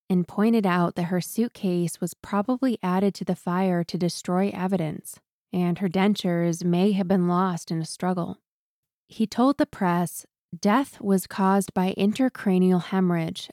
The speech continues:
as a result of the broken blows on the region of the back of the head. There was no bullet wound in any part of the body.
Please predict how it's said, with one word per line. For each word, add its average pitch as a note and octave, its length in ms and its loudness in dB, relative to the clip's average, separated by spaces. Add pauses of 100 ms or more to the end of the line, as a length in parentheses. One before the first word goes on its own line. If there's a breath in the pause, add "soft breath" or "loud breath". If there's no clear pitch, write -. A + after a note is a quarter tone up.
as F3 240 -2
a F3 60 0
result F#3+ 500 2
of - 140 -4
the B3 100 -2
broken F3+ 460 2
blows F3+ 640 2
on F3+ 80 0
the F3 100 0
region F#3 560 0
of F#3+ 140 -10
the F#3+ 80 -2
back E3 280 -6
of F3+ 140 -8
the G3 60 -4
head. F3 440 -6 (600)
There F3+ 160 2
was G#3 360 0
no G#3+ 280 4
bullet G3 340 0
wound F3+ 360 4
in F3 100 0
any G3+ 260 0
part G3+ 300 -2
of F#3 100 -4
the F3 80 -6
body. F3+ 460 -4